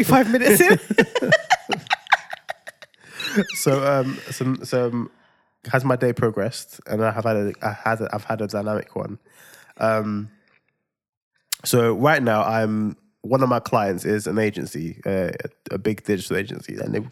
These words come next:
Speaker 2: they need me to come in and do some work with them for a,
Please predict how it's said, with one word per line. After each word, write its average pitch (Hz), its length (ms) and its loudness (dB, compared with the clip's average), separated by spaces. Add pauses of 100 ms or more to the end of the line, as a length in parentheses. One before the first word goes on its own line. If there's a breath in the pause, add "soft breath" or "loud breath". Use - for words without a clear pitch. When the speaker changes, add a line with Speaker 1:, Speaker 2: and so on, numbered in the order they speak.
(180)
Speaker 2:
they 113 140 -2
need 120 180 2
me 113 80 -2
to - 80 -14
come 110 200 -2
in 104 100 0
and 101 100 -2
do 98 80 -2
some 98 180 -6
work 85 180 -4
with 82 100 -10
them - 160 -14 (1300 soft breath)
for 113 360 0
a, 101 320 0